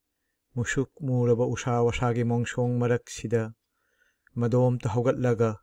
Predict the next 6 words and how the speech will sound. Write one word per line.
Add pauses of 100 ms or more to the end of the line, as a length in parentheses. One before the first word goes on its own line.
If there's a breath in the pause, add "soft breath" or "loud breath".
ꯈꯪꯄ꯭ꯔꯦꯛ
ꯈꯪꯅ
ꯈꯣꯡꯂꯛꯏ
ꯆꯦꯛꯂꯥ (100)
ꯑꯃ꯫ (1900)
"ꯇꯥꯏꯕꯪ